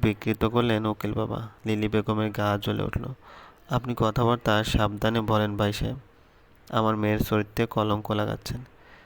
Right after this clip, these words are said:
"মিথ্যা তো আর বলছি না আপা, আপনার মেয়ে যা করেছে তাই বলছি," বললেন আবিরের বাবা। "দুপুরে একটু আধটু করে ঘুরে বেড়ায় বন্ধুবান্ধব নিয়ে, মানলাম।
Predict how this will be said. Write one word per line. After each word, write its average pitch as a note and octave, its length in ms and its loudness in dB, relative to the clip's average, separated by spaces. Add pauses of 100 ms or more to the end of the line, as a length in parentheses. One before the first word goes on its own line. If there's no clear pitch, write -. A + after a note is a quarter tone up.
(320)
"মিথ্যা A2+ 380 -2
তো B2+ 120 0
আর B2+ 100 4
বলছি G#2+ 380 2
না A2 120 2
আপা, A#2+ 240 0 (500)
আপনার A#2 320 0
মেয়ে G#2+ 260 -2
যা G#2+ 280 0
করেছে A#2+ 380 -2
তাই G#2+ 260 -2
বলছি," - 380 -8 (680)
বললেন A#2+ 300 4
আবিরের G#2+ 320 2
বাবা। B2 320 -6 (720)
"দুপুরে A#2+ 360 2
একটু A#2 220 2
আধটু A#2+ 320 0
করে A2+ 260 2 (200)
ঘুরে A2 380 2 (180)
বেড়ায় G#2+ 380 2 (120)
বন্ধুবান্ধব G#2 720 0 (100)
নিয়ে, A2+ 240 -2
মানলাম। - 440 -6